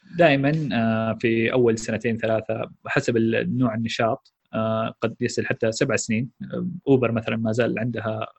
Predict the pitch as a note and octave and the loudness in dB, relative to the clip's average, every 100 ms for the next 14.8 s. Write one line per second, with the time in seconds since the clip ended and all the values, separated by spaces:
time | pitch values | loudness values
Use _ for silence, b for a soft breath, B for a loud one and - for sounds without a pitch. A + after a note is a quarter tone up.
0 | - - A2 - A2+ D#3+ - B B B | -16 -2 -2 -2 -6 -6 -8 B B B
1 | - C3+ F3+ F#3 F#3 F3 F3+ C3 B2+ B2 | -4 4 8 10 10 6 2 2 4 4
2 | A#2+ B2 C3 B2 A2+ B B _ C#3 C3 | 4 2 0 -2 -4 B B _ -2 0
3 | C#3 E3 - A#2 C3+ A#2+ A#2+ A#2+ B2+ C3 | 2 2 0 -2 0 0 2 2 2 0
4 | - C3 B2 B2+ D3+ E3 C3 D#3 E3+ - | 0 2 4 4 4 4 2 2 0 -4
5 | _ _ - - D3+ C3+ C#3 D#3 - A#2+ | _ _ -2 2 2 2 -2 -2 -4 2
6 | A2+ A2 G#2+ G#2+ _ _ B2+ B2 - D3+ | 2 2 -2 -8 _ _ -4 -2 4 4
7 | D3 D#3 C3 C3 - - A#2 B2 A#2+ A#2+ | 6 2 2 0 -2 -6 -2 0 0 -2
8 | B2 C#3+ C3 C3+ B2+ A2 C3 - C3 C3+ | 0 2 4 2 -2 -4 -4 -2 -2 -2
9 | - _ _ _ _ - A#2 C3 C3+ - | -6 _ _ _ _ -4 0 2 0 2
10 | A#2 A2+ A2+ A2+ A2 A2 A2 A2 A2 A2+ | 0 2 2 0 0 -2 -2 -2 -2 -4
11 | A2+ A#2 A#2+ A#2 A2 A#2 G2+ F#2+ _ _ | -4 -2 0 2 0 0 -2 -4 _ _
12 | B B B _ - D#3+ F3 F#3+ F#3+ F3+ | B B B _ 0 4 6 6 6 4
13 | C3+ B2+ B2 B2 D3 D3+ B2 A2+ - A2+ | 4 2 2 4 4 4 0 0 -4 -4
14 | A2+ A#2 A#2 A#2+ C#3 D#3 F#3 | -2 -2 0 2 2 2 0